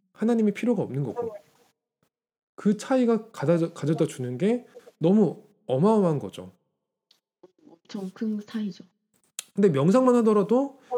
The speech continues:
Speaker 1: 실질적으로 이 열두 가지 효과는, 음, 있다고 생각을 해요.
Speaker 2: 있죠.
Speaker 1: 그러니까 이분이 거짓말을
Speaker 2: 네.
Speaker 1: 한 건 아니다. 이렇게 생각은 들어요.
Speaker 2: 네.
Speaker 1: 이걸 느낄 수 있을 거다. 이 생각은 들어요. 왜냐면은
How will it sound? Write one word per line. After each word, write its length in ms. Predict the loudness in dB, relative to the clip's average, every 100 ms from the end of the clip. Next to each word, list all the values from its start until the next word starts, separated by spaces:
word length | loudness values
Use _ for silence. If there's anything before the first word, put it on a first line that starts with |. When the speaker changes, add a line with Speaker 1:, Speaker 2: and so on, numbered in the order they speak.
| 0
Speaker 1:
실질적으로 540 | 2 4 4 4 2
이 240 | 2 4
열두 280 | 4 2 2
가지 200 | 2 2
효과는, 920 | 0 2 2 4 4 2 0 -2 -10 -18 _ -20 _ _ -4
음, 360 | 0 2 0 -4 _ _ _ _ 0
있다고 460 | 0 4 4 6 4
생각을 340 | 4 2 4
해요. 260 | 2 2 -2
Speaker 2:
있죠. 120 | -10 _
Speaker 1:
그러니까 240 | -6 -2
이분이 260 | 0 2 0
거짓말을 520 | -2 -2 2 2 2
Speaker 2:
네. 40 | 2
Speaker 1:
한 80 |
건 100 | 0
아니다. 480 | 0 -2 -4 -4 -4 -4
이렇게 200 | -4 -2
생각은 280 | 0 0 -2
들어요. 340 | -6 -10 -10
Speaker 2:
네. 120 | -12 -12 _ -20 _ -4
Speaker 1:
이걸 400 | 2 4 2 -2
느낄 260 | -4 -2
수 100 | -2 -4
있을 200 | -4 -2
거다. 480 | -2 -4 -6 -10 -12
이 80 | -4
생각은 260 | -2 -2
들어요. 380 | -4 -8 -14 -14 _ _ -6
왜냐면은 640 | -2 2 2 2 0 -4